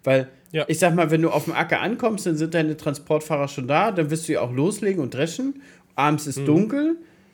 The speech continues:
Speaker 1: Ja, was hast du noch groß? Vielleicht eine Mittagspause für fünf Minuten, aber die willst du
Speaker 2: Mhm.
Speaker 1: ja auch essen.
Speaker 2: Ja.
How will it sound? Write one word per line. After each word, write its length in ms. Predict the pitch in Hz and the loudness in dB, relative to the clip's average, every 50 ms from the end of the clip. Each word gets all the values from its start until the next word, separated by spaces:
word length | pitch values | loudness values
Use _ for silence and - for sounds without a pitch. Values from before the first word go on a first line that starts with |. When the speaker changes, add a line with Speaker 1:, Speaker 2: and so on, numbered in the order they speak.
| _ _ _ _ _ - | _ _ _ _ _ -4
Speaker 1:
Ja, 140 | - 147 151 | -2 2 2
was 120 | 160 160 | 2 2
hast 200 | 175 202 202 - | 2 -2 -2 -2
du 40 | 170 131 | -2 -2
noch 160 | 120 120 - | -2 -4 -2
groß? 220 | 131 127 127 123 | -2 -2 -2 -2
Vielleicht 220 | - - 147 147 - | 0 0 2 2 2
eine 80 | 143 | 2
Mittagspause 560 | 139 156 165 247 226 226 - - 214 208 202 | 2 2 2 0 -2 -2 0 0 0 0 0
für 120 | 202 - 196 | -4 -8 -8
fünf 260 | 180 - 214 202 202 | -6 -6 -6 -4 -4
Minuten, 340 | 214 202 208 220 202 220 226 | -4 -4 -2 -4 -4 -4 -2
aber 180 | 139 151 156 147 | 0 0 0 0
die 320 | 147 - - 156 156 147 | -2 -4 -6 -6 -4 0
willst 220 | 156 160 156 151 131 | 0 0 0 0 -2
du 60 | 139 | 0
Speaker 2:
Mhm. 60 | 143 | 0
Speaker 1:
ja 140 | 135 117 104 | 2 2 2
auch 180 | 117 151 160 - | 0 0 -2 -2
essen. 420 | - 214 208 202 - 285 302 320 - - - _ _ _ _ _ _ _ _ _ _ _ _ _ _ _ - | -6 -6 -6 -6 -6 -6 -6 -6 -8 -12 -20 _ _ _ _ _ _ _ _ _ _ _ _ _ _ _ 2
Speaker 2:
Ja. 180 | 185 160 123 | 2 2 2